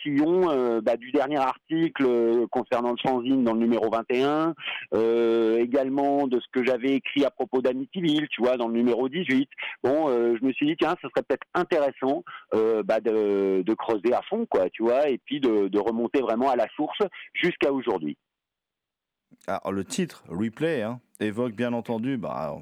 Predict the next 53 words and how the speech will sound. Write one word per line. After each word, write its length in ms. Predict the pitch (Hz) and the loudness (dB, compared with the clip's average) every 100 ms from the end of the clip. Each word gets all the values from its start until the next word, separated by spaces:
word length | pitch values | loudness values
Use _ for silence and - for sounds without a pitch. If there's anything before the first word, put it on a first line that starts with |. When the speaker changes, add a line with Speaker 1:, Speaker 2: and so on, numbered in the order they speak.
| - - | -16 -20
Speaker 2:
enfin, 160 | - 82 | -12 -10
en 20 | |
tout 120 | - | -10
cas 140 | - 90 | -10 -8
pour 180 | 90 78 | -8 -6
moi, 380 | 107 123 82 80 - | -4 -4 -6 -10 -16
les 100 | - | -14
gens 140 | 82 92 | -10 -6
de 40 | |
ma 100 | 90 | -6
génération, 580 | 90 92 90 98 - 139 | -4 -4 -4 -4 -6 -6
on 120 | 90 | -4
est 20 | 85 | -6
un 60 | |
peu 140 | 87 101 | -6 -6
de 60 | |
la 100 | 87 | -6
même 160 | 101 104 | -6 -6
génération, 580 | 92 90 95 95 180 185 - - - - | -6 -6 -6 -6 -10 -10 -14 -20 -10 -4
euh, 200 | 107 104 | -2 0
un 80 | 107 | -2
magnétoscope, 800 | 98 110 233 196 151 135 143 - | -2 -2 -4 -4 -2 -2 -2 -6
mais 60 | 104 | -6
aussi, 320 | 101 - 127 | -6 -6 -4
bah, 160 | 95 | -2
une 80 | 98 | -4
platine, 460 | 92 170 - 147 147 | -2 -4 -4 -6 -4
hein, 200 | 110 127 | -4 -6
qu'on 160 | 120 | -10
peut, 220 | 92 98 90 | -8 -6 -4
on 140 | 92 | -6
peut 120 | 110 | -4
imaginer 460 | 107 107 107 127 165 | -2 -2 -2 -4 -4
que, 320 | 135 110 95 - - - - _ | -4 -4 -6 -10 -20 -20 -20 _
que 80 | 98 | -6
effectivement, 760 | 95 117 - 117 117 151 156 | -4 -6 -6 -4 -2 -2 -2
euh, 100 | 123 | -4
pour 220 | 104 120 110 | -6 -10 -8
toi, 260 | 151 156 | -4 -2
la, 160 | 135 107 | -2 -2
la 140 | 107 | -2
musique, 480 | 120 127 120 151 165 | -2 -4 -4 -6 -2
la 100 | 117 | -2
V 140 | 101 | -2
H 260 | 120 117 - | -2 -4 -4
S, 280 | 139 143 - | -4 -4 -6
euh, 480 | 98 95 90 87 90 - - _ - | -4 -2 -4 -4 -8 -12 -20 _ -10
euh, 480 | 87 92 90 87 90 | -6 -4 -4 -4 -6
tiennent 240 | - 120 | -4 -4
une 120 | 123 | -2
grande 280 | 120 143 165 | -2 -4 -4
place. 320 | 170 165 151 | -4 -4 -4
Euh, 800 | 120 113 110 107 107 104 104 101 | -6 -4 -4 -4 -6 -6 -6 -6